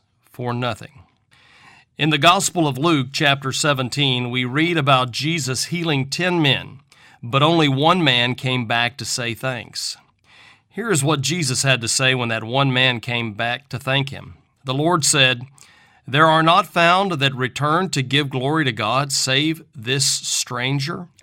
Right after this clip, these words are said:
The word "stranger" means foreigner. This man was not a Jew. He was a Samaritan.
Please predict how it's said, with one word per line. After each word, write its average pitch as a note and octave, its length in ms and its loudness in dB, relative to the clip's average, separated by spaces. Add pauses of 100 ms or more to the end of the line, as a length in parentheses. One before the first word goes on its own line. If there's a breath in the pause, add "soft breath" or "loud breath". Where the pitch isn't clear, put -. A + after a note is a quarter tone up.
(220 soft breath)
The C3 80 -2
word C#3+ 280 0
"stranger" D3 680 0
means C3 400 0
foreigner. E3 500 -6 (720 soft breath)
This D#3+ 300 0
man F#3 340 2
was B2 320 -2
not D3+ 240 -2
a D3 80 -2
Jew. C#3 480 -2
He C#3+ 140 -2
was C3+ 240 -2
a B2+ 80 -4
Samaritan. D#3+ 720 -4